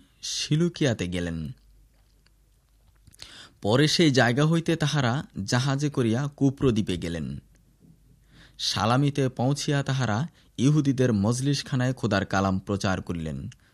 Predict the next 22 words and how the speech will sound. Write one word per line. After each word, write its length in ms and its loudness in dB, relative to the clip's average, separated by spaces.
তখন 300 -4
সাহায্যকারী 720 -2
হিসাবে 460 -2
ইউহান্না 600 0
তাহাদের 380 -4
সঙ্গে 340 -2
ছিলেন। 560 -6
সমস্ত 480 2
দ্বীপটা 520 4
ঘুরিয়া 520 2
শেষে 340 -2
তাহারা 460 2
পাফতে 720 0
আসিলেন 640 -2
এবং 340 0
সেখানে 580 2
বর 320 4
যিশু 420 0
নামে 340 2
একজন 460 0
ইহুদি 440 2
জাদুকর 680 0